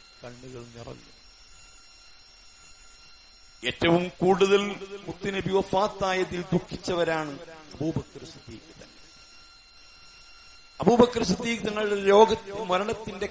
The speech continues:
കാരണം പറയുന്നത് തന്നെ മുത്തുനബിയുടെ വഫാത്താണ്. അത് ഞാൻ ഈ സമയത്ത് വിവരിക്കുന്നില്ല.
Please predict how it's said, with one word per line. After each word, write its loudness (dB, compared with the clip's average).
കാരണം 0
പറയുന്നത് -2
തന്നെ -6
മുത്തുനബിയുടെ -12
വഫാത്താണ്. -10
അത് -6
ഞാൻ -6
ഈ -6
സമയത്ത് -6
വിവരിക്കുന്നില്ല. -10